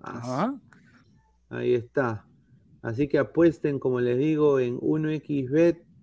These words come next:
Speaker 2: Bien, bien, bien.
Speaker 1: eh, no, con el código uno X ladra te dan un bono de casi cu-, de cuatrocientos ochenta soles para apostar.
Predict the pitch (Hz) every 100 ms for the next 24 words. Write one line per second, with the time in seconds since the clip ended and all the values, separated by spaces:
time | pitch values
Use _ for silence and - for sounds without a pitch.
0 | _ _ _ - 123 113 113 113 107 107
1 | 107 120 135 143 - 120 113 131 156 147
2 | 143 151 156 156 151 143 131 160 170 151
3 | 135 - 127 139 139 135 139 123 113 117
4 | 110 113 107 113 107 104 110 107 - 139
5 | 139 120 110 131 123 117 110 139 135 -
6 | 107 98 - 101 - 143 143